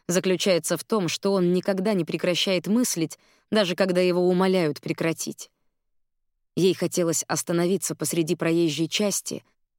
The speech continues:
бухнуться на колени прямо в грязные охряные лужи, обнять себя и завизжать от злости и ужаса. Почему какая-то дрянь,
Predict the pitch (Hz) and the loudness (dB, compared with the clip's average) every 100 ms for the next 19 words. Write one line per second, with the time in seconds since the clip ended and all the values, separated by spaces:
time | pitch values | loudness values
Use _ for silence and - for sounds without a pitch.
0 | - 185 233 - 170 160 175 170 190 202 | -2 0 2 0 -4 -2 -2 0 0 2
1 | 226 165 156 185 185 160 160 214 202 160 | 2 2 0 0 0 0 0 2 2 2
2 | 160 156 175 - 196 180 170 170 190 262 | 0 2 0 0 0 0 0 0 2 0
3 | 160 160 143 _ _ _ - 190 220 254 | 0 -4 -6 _ _ _ -4 0 2 2
4 | 220 - 175 170 151 _ - 185 196 185 | 2 -2 0 0 -4 _ -2 2 2 2
5 | 175 185 214 180 165 190 190 - 208 202 | 2 0 0 0 0 0 0 0 0 2
6 | 196 175 147 - - - _ _ _ _ | 2 0 -2 -6 -6 -12 _ _ _ _
7 | _ _ _ _ - 226 - 240 247 196 | _ _ _ _ -6 -2 2 4 4 2
8 | 175 208 190 202 185 202 170 143 | 0 0 2 0 2 2 0 -2